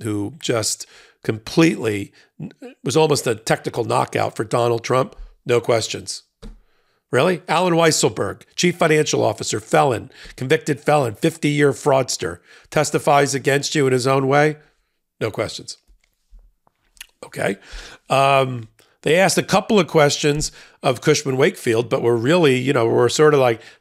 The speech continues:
tap dancing on a minefield, really worried 'cause they didn't know what his testimony was gonna be, 'cause they probably haven't reached out to him and tried to prepare the witness for, for his testimony.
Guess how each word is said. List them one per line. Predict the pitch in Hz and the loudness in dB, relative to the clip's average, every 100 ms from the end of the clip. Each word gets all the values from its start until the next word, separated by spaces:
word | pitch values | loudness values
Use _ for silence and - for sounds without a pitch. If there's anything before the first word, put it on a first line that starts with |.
| - | -2
tap | 160 160 - | 0 0 0
dancing | 147 143 147 131 | 0 0 0 0
on | 120 | 0
a | |
minefield, | 113 127 190 - 117 175 127 - _ _ | 0 0 0 -4 -6 -8 -12 -20 _ _
really | 131 143 139 | 0 2 4
worried | 120 156 175 | 2 2 2
'cause | 127 | 0
they | 143 | 2
didn't | 208 233 | 2 4
know | 269 | 2
what | 320 | 2
his | - | 0
testimony | 117 - 101 98 | -2 -2 -6 -8
was | 95 - | -8 -8
gonna | 101 95 | -10 -8
be, | 95 101 _ - - | -10 -12 _ -12 -2
'cause | 147 | 0
they | |
probably | 160 180 185 | 4 4 4
haven't | 185 170 156 | 2 2 2
reached | 170 - | 0 2
out | 165 175 | 2 2
to | 123 | 0
him | 117 117 110 - - | -2 -4 -10 -16 -6
and | 127 | -4
tried | - 139 135 | 2 0 0
to | |
prepare | 131 131 147 143 | -6 -4 0 2
the | 131 | 2
witness | 127 - 131 - | 0 0 -2 -4
for, | - 123 | -2 -2
for | - 123 | -2 -2
his | 120 | 0
testimony. | 180 175 - 87 85 | -2 -4 -8 -12 -14